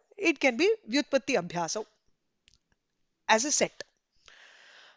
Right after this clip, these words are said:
Whereas, uh, b-, Kavya Prakashakara says, Shaktihi, which is your Pratibha, then Nipunata, which is the Vyutpattihi,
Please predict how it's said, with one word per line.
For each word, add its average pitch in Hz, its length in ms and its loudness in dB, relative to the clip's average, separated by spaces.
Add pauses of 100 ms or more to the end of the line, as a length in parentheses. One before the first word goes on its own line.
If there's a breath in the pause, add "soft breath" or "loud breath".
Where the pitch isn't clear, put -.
(240 soft breath)
Whereas, 302 460 4
uh, 254 240 2
b-, 202 260 -2
Kavya 220 280 4
Prakashakara 277 640 2
says, 226 480 -2
Shaktihi, 247 840 2
which 233 180 -4
is 349 140 2
your 311 140 6
Pratibha, 208 760 0 (1400 soft breath)
then 320 280 8
Nipunata, 269 960 2
which 247 160 0
is 311 140 0
the 285 120 0
Vyutpattihi, 226 800 -4